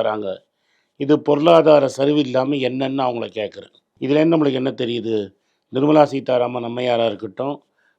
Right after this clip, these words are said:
மோடியா இருக்கட்டும், அவங்க வந்து பொருளாதாரம் நடத்தினதுல கம்ப்ளீட்டா ஃபெயிலியர் ஆயிட்டாங்கன்னு.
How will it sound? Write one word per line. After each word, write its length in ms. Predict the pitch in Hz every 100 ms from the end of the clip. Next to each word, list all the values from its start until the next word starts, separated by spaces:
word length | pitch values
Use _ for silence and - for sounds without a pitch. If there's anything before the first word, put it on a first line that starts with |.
| -
மோடியா 440 | 127 143 147 143
இருக்கட்டும், 560 | 127 113 110 - 131 135 _ _ _
அவங்க 300 | 113 123 127
வந்து 280 | 123 127 143
பொருளாதாரம் 680 | 127 131 156 156 143 131 127
நடத்தினதுல 580 | 123 123 131 120 127 143
கம்ப்ளீட்டா 720 | 127 120 135 135 139 156 165 _ _ _ _ _ _ _ -
ஃபெயிலியர் 320 | 139 143 143 131
ஆயிட்டாங்கன்னு. 680 | 113 90 98 101 90 85